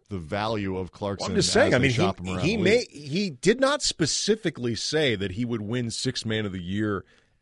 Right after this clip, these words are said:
Speaker 2: as a member of the Lakers.
Speaker 1: That's
Speaker 2: He
Speaker 1: right.
Speaker 2: just, he
Speaker 1: He
Speaker 2: just
Speaker 1: left the
Speaker 2: said
Speaker 1: door
Speaker 2: sixth
Speaker 1: open.
Speaker 2: man of the year.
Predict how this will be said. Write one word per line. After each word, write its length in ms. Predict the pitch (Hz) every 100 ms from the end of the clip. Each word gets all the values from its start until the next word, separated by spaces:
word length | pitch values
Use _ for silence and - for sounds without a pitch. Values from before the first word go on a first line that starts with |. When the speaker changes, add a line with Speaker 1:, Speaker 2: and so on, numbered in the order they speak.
| _
Speaker 2:
as 360 | 117 117 107 -
a 60 | 113
member 260 | 113 123 113
of 80 |
the 40 | 92
Lakers. 600 | 104 135 - - - - _ -
Speaker 1:
That's 160 | 131
Speaker 2:
He 80 | -
Speaker 1:
right. 100 | 262
Speaker 2:
just, 180 | 254 226
he 80 | 139
Speaker 1:
He 80 | 170
Speaker 2:
just 60 |
Speaker 1:
left 180 | 233 151
the 60 | 202
Speaker 2:
said 60 |
Speaker 1:
door 80 | 123
Speaker 2:
sixth 180 | 156 -
Speaker 1:
open. 80 | 165
Speaker 2:
man 60 | 156
of 60 |
the 80 | 110
year. 320 | 110 165 -